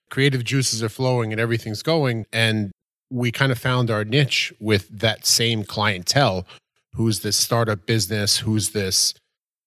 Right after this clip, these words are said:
people who are grinding themselves, and we get them and they get us.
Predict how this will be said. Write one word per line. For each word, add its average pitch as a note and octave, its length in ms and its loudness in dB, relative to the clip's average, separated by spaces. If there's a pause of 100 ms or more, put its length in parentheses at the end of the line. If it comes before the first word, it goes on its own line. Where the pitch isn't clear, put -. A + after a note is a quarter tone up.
(680)
people B2+ 280 2
who A2+ 120 0
are A#2 100 0
grinding A2+ 480 0
themselves, G2+ 840 -2
and G#2 400 0
we A#2+ 180 2
get B2+ 380 0
them D3 380 0 (180)
and G#2+ 180 0
they A#2 220 0
get G#2+ 360 -4
us. - 460 0